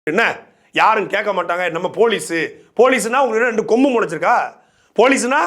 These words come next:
ரெண்டு மூளை இருக்குமா, ரெண்டு இதயம் இருக்குமா, நாலு கிட்னி இருக்குமா? மனுஷன் தானே. போலீஸு, போலீஸுங்கிற பயத்துல மக்களை பயமுறுத்தி பொய் வழக்கு போட்டுருவோம், மிரட்டிடுவோம்,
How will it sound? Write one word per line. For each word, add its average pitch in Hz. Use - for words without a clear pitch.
ரெண்டு 254
மூளை 240
இருக்குமா, 226
ரெண்டு 262
இதயம் 240
இருக்குமா, 220
நாலு 254
கிட்னி 247
இருக்குமா? 185
மனுஷன் 277
தானே. 240
போலீஸு, 269
போலீஸுங்கிற 233
பயத்துல 262
மக்களை 165
பயமுறுத்தி 190
பொய் 262
வழக்கு 202
போட்டுருவோம், 160
மிரட்டிடுவோம், 165